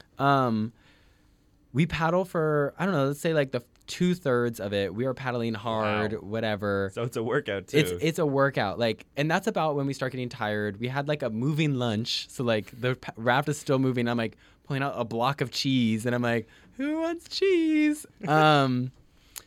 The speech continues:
Speaker 1: and we had, like, hummus and pita bread or something. Like, there was food, but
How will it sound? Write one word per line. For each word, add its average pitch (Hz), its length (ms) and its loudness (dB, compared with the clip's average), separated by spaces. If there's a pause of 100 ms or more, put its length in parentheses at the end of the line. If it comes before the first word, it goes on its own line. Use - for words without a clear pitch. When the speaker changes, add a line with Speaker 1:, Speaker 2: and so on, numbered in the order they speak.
(100)
Speaker 1:
and 127 80 -4
we 143 40 0
had, 151 140 -2
like, 127 140 -4
hummus 113 460 -2
and 104 140 -2
pita 101 220 -4
bread 95 160 -2
or 95 80 -4
something. 92 380 -6
Like, 101 160 -4
there 190 100 2
was 226 160 2
food, 110 420 -2
but 104 280 0